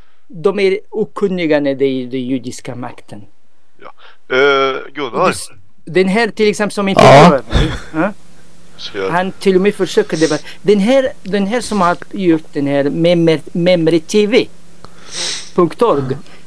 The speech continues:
Speaker 1: det är en judisk organisation som gör propaganda för Israel.
Speaker 3: Oj då. Ja.
Speaker 1: Och de gör, de har egentligen, det är de som har publicerat det, deras YouTube för att bevisa,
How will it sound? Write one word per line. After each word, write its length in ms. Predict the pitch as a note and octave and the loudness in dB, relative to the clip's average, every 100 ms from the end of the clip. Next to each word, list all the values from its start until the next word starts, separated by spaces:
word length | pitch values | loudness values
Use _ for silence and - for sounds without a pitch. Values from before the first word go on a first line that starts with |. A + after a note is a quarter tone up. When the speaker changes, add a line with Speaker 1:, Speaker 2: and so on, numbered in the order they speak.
| - | -4
Speaker 1:
det 60 | F3+ - | -2 -2
är 40 | |
en 100 | F#3 D3 | -2 -2
judisk 580 | G#3 F3+ D#3+ - - - - - | 0 -2 -2 -6 -4 -4 -2 2
organisation 840 | E3 C#3 C3+ C#3+ D#3 - G#3+ B3+ - - - - | 2 4 2 2 -2 0 0 0 -2 -10 -14 -12
som 260 | - D#3 | -4 0
gör 160 | D3+ F#3+ | 4 2
propaganda 680 | - F3 F3 D#3 E3+ E3 D3 | 2 0 2 0 2 2 0
för 180 | D#3 | 2
Israel. 540 | E3 - C3 A2+ A#2 F#3+ - - | 0 0 -6 -6 -6 -8 -8 2
Speaker 3:
Oj 200 | C3+ C3+ | 6 8
då. 160 | A2+ - - - - | 6 0 -14 -14 -8
Ja. 220 | - G#2+ B2+ | 2 4 6
Speaker 1:
Och 120 | E3+ | 4
de 180 | F#3 F#3+ | 2 2
gör, 260 | F3+ A3+ F#3+ | 4 4 4
de 200 | F3 E3 | 2 2
har 200 | F#3 G3+ G#3+ | 2 0 0
egentligen, 460 | F3 F#3 F#3 E3 D#3+ | 0 0 0 2 4
det 60 | |
är 40 | D#3 | 4
de 180 | F#3 | 4
som 180 | G#3 F#3 | 2 2
har 200 | D#3 D3+ | 4 4
publicerat 580 | C3+ D#3 C3+ C3 F#3 F3+ | 2 0 0 0 2 2
det, 380 | D3 C3+ B2 C#3 C3+ | 2 2 2 -2 0
deras 280 | C3+ C3+ D#3 | 0 2 4
YouTube 420 | D3+ - A3 A#3 - - - - - - - | 4 4 0 0 -6 -16 -16 -16 -14 -12 -6
för 220 | - D#3 | -2 0
att 140 | D3+ | 0
bevisa, 560 | C#3+ D3 E3+ - - | 2 2 2 0 -2